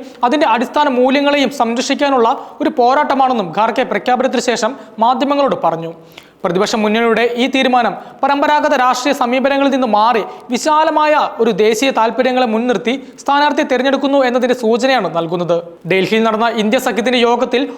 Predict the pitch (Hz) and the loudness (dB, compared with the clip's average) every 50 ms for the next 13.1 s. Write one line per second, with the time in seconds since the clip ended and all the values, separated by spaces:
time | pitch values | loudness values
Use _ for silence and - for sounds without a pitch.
0 | - - 220 202 269 269 277 254 - 285 247 285 277 285 269 262 269 277 269 269 | -6 -6 -2 0 0 0 0 0 0 0 0 0 0 0 2 2 2 0 0 0
1 | 285 277 277 240 247 254 247 262 262 262 262 269 269 262 262 262 262 254 254 226 | -2 0 0 0 0 2 2 2 0 0 0 0 0 0 0 0 0 -2 -2 0
2 | 247 226 233 262 247 - 233 240 247 262 262 262 269 220 240 254 - 240 175 - | 0 0 0 0 0 0 0 0 0 0 -2 -2 -2 -2 -2 -2 -2 -4 -6 -6
3 | - - - - 208 214 233 247 262 254 277 269 - 277 220 233 247 247 240 247 | -14 -20 -12 -4 -2 0 0 0 0 0 0 0 0 -2 0 2 0 0 0 0
4 | 277 - 233 196 180 180 175 180 170 202 202 196 190 190 185 196 - - - - | -2 -2 -2 0 0 -2 -2 -2 0 0 0 0 0 -2 -4 -6 -8 -16 -20 -16
5 | - 196 220 233 254 262 - 320 269 320 311 302 285 262 254 269 277 269 269 202 | -8 -2 0 0 0 0 0 -2 0 0 0 0 2 2 2 2 0 2 0 -2
6 | 170 - - - 208 202 208 - 262 240 247 254 254 254 254 240 233 233 240 277 | -2 -2 -4 -4 -4 -4 -2 -2 -2 -2 0 0 0 0 0 2 2 2 0 0
7 | 277 - - - 294 320 320 254 208 220 240 240 - 294 294 254 - - 233 214 | -2 -4 -6 -2 0 2 2 2 2 0 -2 0 0 0 0 0 0 0 0 2
8 | 220 240 262 269 262 269 240 226 233 226 233 262 254 254 254 247 233 226 226 208 | 2 2 2 0 0 0 0 0 0 0 0 -2 0 0 0 0 0 0 0 0
9 | 190 214 254 226 220 233 254 269 294 277 294 285 254 - - 175 185 185 254 190 | 0 -2 -2 0 2 2 2 2 0 0 0 0 0 -2 -2 -4 -2 -2 0 0
10 | 175 160 170 170 165 165 165 - - - - - - - - 196 202 196 202 190 | 0 2 2 0 0 -2 -4 -6 -14 -18 -20 -20 -16 -6 -2 0 0 2 0 0
11 | 185 220 220 214 240 208 226 214 214 220 226 220 - 220 220 254 247 - - - | 0 -2 -2 -2 -2 -2 0 0 0 0 0 -2 0 0 0 0 -2 -4 -12 -12
12 | - 214 220 247 269 240 294 262 254 254 262 269 262 262 262 247 262 254 254 226 | -4 -2 0 0 2 2 2 2 2 2 2 2 0 0 0 0 0 2 2 2
13 | 240 269 | 2 0